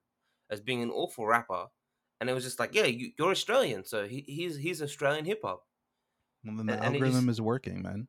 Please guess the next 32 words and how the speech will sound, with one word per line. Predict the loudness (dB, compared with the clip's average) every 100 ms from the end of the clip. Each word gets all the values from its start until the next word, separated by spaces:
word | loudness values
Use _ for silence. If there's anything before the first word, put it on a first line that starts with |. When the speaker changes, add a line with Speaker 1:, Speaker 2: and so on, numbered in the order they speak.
| -12
Speaker 2:
Stop | 2 4
memeing | 6 6 6 2 2
about | 2 2
it, | 2 0
and | 0
the | 2
algorithm | 2 2 2 2
won't | 2 2
know | 0
that | 0
you | -2
talk | 0 0 0
about | -2 -2 -2
him, | 0 0
and | 0 -2
then | -2 0 -2 0
it | -2 -2
wouldn't | -2 0 2
recommend | 2 2 0 0
it | -6 -10
to | -10
you. | -8 -10 -12 _ -20 -20 _
Speaker 1:
I | 2
haven't | 4 2 4
memed | 2 2
about | 4 4
him | 4 2
in, | 4
like, | 2 0 -14 _ _
ten | -4 -2 0
years. | 2 4 2 2
Like, | 4 4